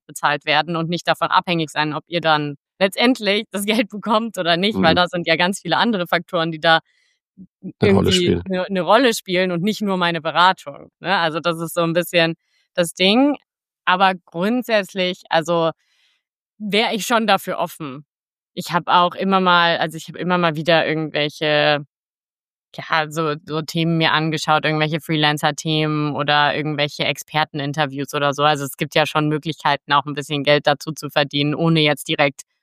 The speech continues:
Speaker 1: festangestellt zu sein.
Speaker 2: Hm. Ja, interessant. Also ich verstehe auf jeden Fall das. Ich kenn halt auch die Leute, die dann da machen so Mentorship und manche lassen sich dann in Anteile bezahlen, aber weiß immer nicht, wie das funktioniert.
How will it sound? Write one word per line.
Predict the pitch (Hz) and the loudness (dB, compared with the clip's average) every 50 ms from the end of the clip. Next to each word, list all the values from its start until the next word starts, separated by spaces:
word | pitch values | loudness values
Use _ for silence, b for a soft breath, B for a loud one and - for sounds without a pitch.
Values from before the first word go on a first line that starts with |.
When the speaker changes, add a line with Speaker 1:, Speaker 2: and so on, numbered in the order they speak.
| _ - | _ -6
Speaker 1:
festangestellt | - 165 147 - - 180 160 151 151 156 147 - - - - - - | -2 -2 -2 0 0 0 0 0 0 -2 -4 -2 -2 -4 -4 -4 -6
zu | - 151 | -8 -8
sein. | 135 - 139 139 135 135 139 143 - _ _ _ - | -4 -4 -4 -4 -4 -6 -8 -12 -18 _ _ _ 0
Speaker 2:
Hm. | - 92 87 78 80 87 - _ _ _ _ _ _ B B B B B B B B - | 2 2 2 2 0 -4 -8 _ _ _ _ _ _ B B B B B B B B -2
Ja, | - 87 95 104 113 117 | 2 2 2 2 2 0
interessant. | - - - 98 - 113 - - - 87 87 95 - | -2 -4 -6 -4 -4 -4 -4 -4 -6 -6 -6 -6 -4
Also | - 92 98 131 | -2 0 2 2
ich | 139 127 | 2 2
verstehe | - 135 - - 139 139 | 0 0 0 0 0 0
auf | 131 - | 0 0
jeden | 139 127 120 | 0 0 2
Fall | - 123 113 | 0 0 0
das. | 127 131 - | 0 -2 -4
Ich | - 113 - - _ - | -6 -8 -8 -10 _ -8
kenn | - - 107 95 | -2 -2 0 2
halt | 104 107 98 | 2 0 2
auch | 95 95 87 | 0 -2 -4
die | - - - 92 | -4 -4 -4 -2
Leute, | 92 90 87 90 92 104 | 0 0 0 0 -2 -2
die | - 92 90 | -2 -2 0
dann | - 92 87 | 0 0 2
da | 92 - | 2 2
machen | - 90 101 101 | 2 2 0 0
so | 98 92 | 0 0
Mentorship | 87 95 104 120 - - 123 - - - - 127 131 - | 0 2 0 2 2 2 2 2 2 2 2 0 0 0
und | - 95 95 95 - - b b b b b b b b b | -2 -2 -2 -2 -6 -10 b b b b b b b b b
manche | 104 101 95 - 113 | 0 2 2 2 4
lassen | 101 98 87 - 107 | 4 4 2 2 -4
sich | - - 101 | -4 -4 -2
dann | - 101 95 | 0 2 2
in | 98 95 | 2 2
Anteile | 92 90 92 98 - - 101 92 90 95 | 0 0 -2 0 2 2 2 2 2 0
bezahlen, | 95 90 - - - 95 92 90 90 | -2 -2 -4 -2 0 0 0 0 0
aber | 90 87 85 85 | -2 -2 0 0
weiß | 87 85 85 82 - - | 2 2 2 0 -2 -2
immer | 98 90 | -2 0
nicht, | 87 87 - - - | 0 0 -2 -2 -2
wie | 98 | -2
das | - - - | -2 -2 -4
funktioniert. | - - 98 95 - - 98 90 90 92 - | -4 -4 -4 -4 -2 -2 0 0 0 -2 -4